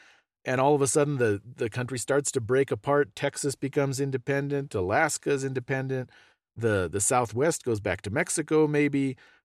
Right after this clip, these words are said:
Part of the North goes to Canada. And whatever's left, that chunk of the country left, you don't even know what to call that.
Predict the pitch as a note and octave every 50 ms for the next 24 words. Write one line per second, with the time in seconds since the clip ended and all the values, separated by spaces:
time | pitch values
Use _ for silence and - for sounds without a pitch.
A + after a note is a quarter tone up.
0 | _ _ - C3 B2+ B2 G#2+ G#2 G2 G#2 B2 C#3+ C#3+ - - A#2+ A2 G#2 - -
1 | F#2+ - - C#3+ D3 D3+ D3+ C#3+ D3 C#3+ C#3+ D3 C#3+ C#3+ - A#2+ A#2+ A#2 A#2 A#2
2 | E3+ G3 F#3 D#3 D#3 E3+ F3 C#3+ G#2+ - - - - A#2+ G2+ F2+ - - - -
3 | D#3 D#3 D#3+ - C3+ B2+ B2 A#2 - C3+ B2+ - - A#2 A2+ B2+ D3+ D3+ C3+ -
4 | - - _ - _ _ _ _ _ _ _ _ - D3+ A3 A#3 F#3 D#3 D3 C#3
5 | C#3 C#3+ D3 C#3+ C#3 D#3+ D3+ - D#3+ - - F3+ G#3+ F#3+ B2+ D#2+ -